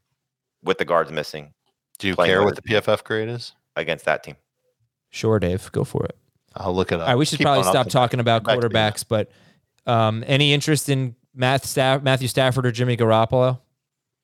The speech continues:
Speaker 1: Not for this week.
Speaker 3: All right. To the running backs. Let's talk about the shallow league running backs. You got Tank Bigsby, Rashawn Johnson,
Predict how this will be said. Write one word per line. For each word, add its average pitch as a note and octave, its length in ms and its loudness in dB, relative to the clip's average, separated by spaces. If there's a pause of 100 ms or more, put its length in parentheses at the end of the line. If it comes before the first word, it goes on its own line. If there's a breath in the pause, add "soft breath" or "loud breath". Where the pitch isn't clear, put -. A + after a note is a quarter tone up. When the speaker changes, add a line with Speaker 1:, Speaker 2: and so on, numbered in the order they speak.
(880 soft breath)
Speaker 1:
Not C#3+ 180 2
for A#2+ 80 4
this B2+ 200 0
week. G#2 260 -2 (840 soft breath)
Speaker 3:
All G2+ 60 -14
right. F2 160 -14 (640)
To F#3 100 0
the F#3 100 4
running E3+ 300 2
backs. A#2 260 2
Let's C#3 120 -4
talk F3+ 120 2
about F3 140 2
the D3+ 60 0
shallow E3 400 2
league D#3 220 0
running C#3 260 0
backs. G2 280 -2
You B2+ 60 -6
got B2 220 0
Tank D3+ 320 -2
Bigsby, A2+ 600 -2 (420)
Rashawn D#3+ 480 2
Johnson, C#3 680 0